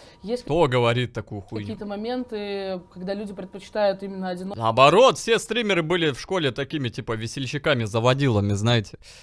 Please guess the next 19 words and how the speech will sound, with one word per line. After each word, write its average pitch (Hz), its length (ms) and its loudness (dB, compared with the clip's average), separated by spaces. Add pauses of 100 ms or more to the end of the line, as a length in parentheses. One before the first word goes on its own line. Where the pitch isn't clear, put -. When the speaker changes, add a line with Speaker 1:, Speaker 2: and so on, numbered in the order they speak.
(160)
Speaker 2:
Они 143 180 0
поэтому 196 380 6
и 190 60 0
стримеры, 190 400 -4
потому 151 240 -6
что 165 140 -10
любят 156 360 -8
пиздеть 139 540 -6
всякую 127 320 -8
хуйню, 147 520 2
типа, 110 220 4
«А-а-а», 180 720 12
ну 120 120 0
вы 113 100 0
понимаете, 113 480 6
да? 117 200 -10 (420)
От 110 180 -8
Амины 117 340 -6
Ку. 127 260 -16